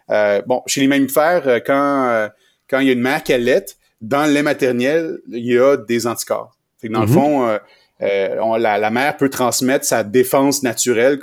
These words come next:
Speaker 1: à son enfant le temps que l'enfant, lui, développe sa, sa, sa, son système immunitaire et soit capable de répondre.
Speaker 2: Ok.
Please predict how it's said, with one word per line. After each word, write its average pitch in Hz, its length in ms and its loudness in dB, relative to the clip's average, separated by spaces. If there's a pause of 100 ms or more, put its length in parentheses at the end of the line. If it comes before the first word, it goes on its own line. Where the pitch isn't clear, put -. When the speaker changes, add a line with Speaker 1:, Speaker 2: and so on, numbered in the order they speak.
(120)
Speaker 1:
à 117 160 -2
son 120 180 -4
enfant 110 320 0
le 147 140 0
temps 147 160 0
que 143 120 -2
l'enfant, 123 600 0
lui, 127 300 -4
développe 113 480 0
sa, 101 380 -2
sa, 95 260 -4
sa, - 160 -6 (100)
son - 180 -8
système 143 280 0
immunitaire 127 400 2
et - 40 -2
soit 113 220 0
capable 131 380 0
de 113 60 0
répondre. 101 340 -6 (280)
Speaker 2:
Ok. 113 240 -4